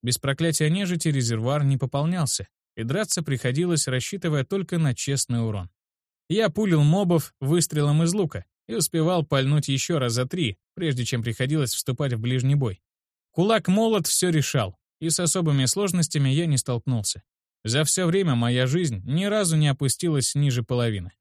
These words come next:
И то случилось такое только раз, когда я схлестнулся сразу со стаей матерых волков,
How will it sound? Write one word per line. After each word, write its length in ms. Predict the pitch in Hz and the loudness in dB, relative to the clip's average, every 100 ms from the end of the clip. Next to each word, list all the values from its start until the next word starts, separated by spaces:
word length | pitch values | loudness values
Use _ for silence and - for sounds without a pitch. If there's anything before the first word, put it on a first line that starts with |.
| _ _ _ _ - | _ _ _ _ -4
И 120 | 135 | -2
то 180 | 147 220 | 2 2
случилось 480 | - 131 - 190 135 | 2 -2 0 0 0
такое 360 | 123 120 117 | -2 -2 -2
только 400 | 113 190 160 170 | 0 -2 0 0
раз, 340 | 147 110 - - _ - | 0 0 -2 -4 _ -8
когда 240 | 147 135 | -4 0
я 100 | 135 | 2
схлестнулся 600 | 127 - 135 - 185 147 | 0 0 -2 0 0 0
сразу 400 | 123 143 143 127 | -2 0 0 0
со 160 | 120 135 | 0 0
стаей 540 | 123 180 165 139 104 - | 0 0 0 0 -2 -2
матерых 500 | 139 143 156 139 120 | -2 0 0 -2 0
волков, 460 | 135 139 131 - | 0 0 -4 -6